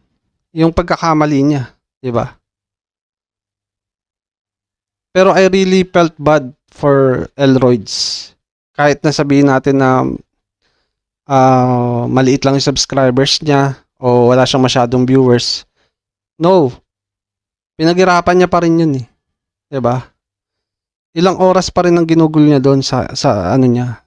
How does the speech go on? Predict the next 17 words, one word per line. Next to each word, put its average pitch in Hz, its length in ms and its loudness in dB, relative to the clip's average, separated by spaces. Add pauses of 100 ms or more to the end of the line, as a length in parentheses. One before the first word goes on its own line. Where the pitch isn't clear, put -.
(100)
sa - 160 -12
channel 120 400 -2
niya, 110 240 -4
'di 101 160 -8
ba? 110 240 -10 (400)
Kahit 170 160 0
sabihin 190 480 2
niya 180 80 2 (480)
pa 151 240 2
na 147 160 0
nag-, 151 320 0 (160)
na 143 240 -2
ano 156 160 4
lang 151 160 2
yun, 151 240 2
na, 127 400 -2 (800)
na 139 180 -2